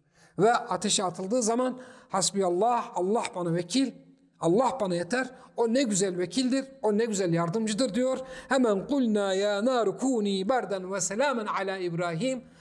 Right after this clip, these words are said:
Allah subhanehu ve teala İbrahim'e yetiyor. "Ey ateş," dedik diyor.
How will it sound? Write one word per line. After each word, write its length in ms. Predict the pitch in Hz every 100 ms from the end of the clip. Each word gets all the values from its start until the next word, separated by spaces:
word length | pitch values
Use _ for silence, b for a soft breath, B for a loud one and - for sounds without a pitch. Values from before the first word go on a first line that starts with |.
| B
Allah 280 | 160 190 240
subhanehu 360 | 208 - 190 175
ve 60 |
teala 240 | 170 180 180
İbrahim'e 520 | 175 170 180 180 220
yetiyor. 440 | 220 220 254 254 254 - B B -
"Ey 240 | 285 285
ateş," 440 | 196 185 196 160
dedik 320 | 180 165 165 -
diyor. 180 | 151